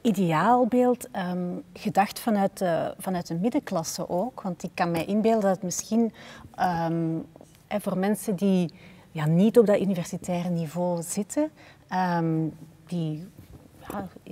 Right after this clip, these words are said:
fabrieksarbeid doen of die in de warenhuizen werken van Amazon en weet ik veel,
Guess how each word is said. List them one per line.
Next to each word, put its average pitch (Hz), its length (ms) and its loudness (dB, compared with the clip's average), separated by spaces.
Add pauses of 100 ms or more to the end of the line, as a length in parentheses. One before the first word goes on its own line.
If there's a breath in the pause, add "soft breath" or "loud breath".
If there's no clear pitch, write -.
(140)
fabrieksarbeid 202 840 0
doen 208 300 0
of 170 300 2
die 190 380 4
in 180 260 0
de 165 140 2
warenhuizen 180 1200 -2
werken 190 380 -6
van 175 200 -4
Amazon 208 540 0
en 190 260 -4
weet 196 180 -4
ik 190 140 -8
veel, 180 420 -4